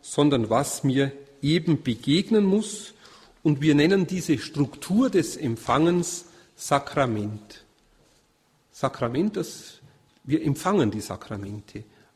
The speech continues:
Also Christus kommt auf uns zu, wir nehmen es an, das, das ist also dieses Moment des Empfangens, das ist eigentlich ein Hauptgesichtspunkt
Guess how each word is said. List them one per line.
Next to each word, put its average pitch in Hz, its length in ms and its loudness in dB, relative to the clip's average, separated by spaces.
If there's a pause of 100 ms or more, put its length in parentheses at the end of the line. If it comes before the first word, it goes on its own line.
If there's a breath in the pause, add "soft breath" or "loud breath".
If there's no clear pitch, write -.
Also 117 200 -10 (100)
Christus - 600 -6 (240 soft breath)
kommt 190 280 2
auf 151 180 2
uns 190 480 0
zu, 220 500 0 (640 loud breath)
wir 151 160 4
nehmen 180 360 4
es - 300 0
an, 226 420 2 (260)
das, - 300 -2
das 180 200 -2
ist - 300 -8
also 143 180 -8
dieses 151 540 -8 (260 soft breath)
Moment 147 440 2
des 165 180 -2
Empfangens, 175 800 -2 (240 loud breath)
das 147 200 -4
ist 156 120 -8
eigentlich 151 480 -2 (680 soft breath)
ein 120 200 0
Hauptgesichtspunkt - 1800 -2